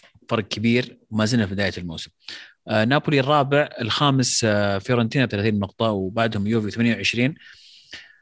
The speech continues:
يعني ما راح أتكلم عن إمبولي، يمكن إمبولي ما راح يسمرون، لكن أيضًا بعدها لاتسيو، روما، كلهم خمسة وعشرين نقطة. ف عشر نقاط فرق عن، عن نابولي، آه، والحنا في جولة سبعتاش.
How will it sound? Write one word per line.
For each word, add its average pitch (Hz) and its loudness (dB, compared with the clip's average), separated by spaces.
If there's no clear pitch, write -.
يعني 117 2
ما 135 2
راح 123 2
أتكلم 107 -2
عن 101 -2
إمبولي، 120 0
يمكن 117 2
إمبولي 113 -2
ما 104 0
راح 101 -4
يسمرون، 123 -2
لكن 135 0
أيضًا 131 2
بعدها 113 0
لاتسيو، 113 0
روما، 117 2
كلهم 110 0
خمسة 95 -6
وعشرين 98 -6
نقطة. - -12
ف - -4
عشر 147 0
نقاط 139 2
فرق 156 2
عن، 107 0
عن 104 0
نابولي، 151 4
آه، 98 -2
والحنا 107 0
في 117 -2
جولة 123 2
سبعتاش. - -4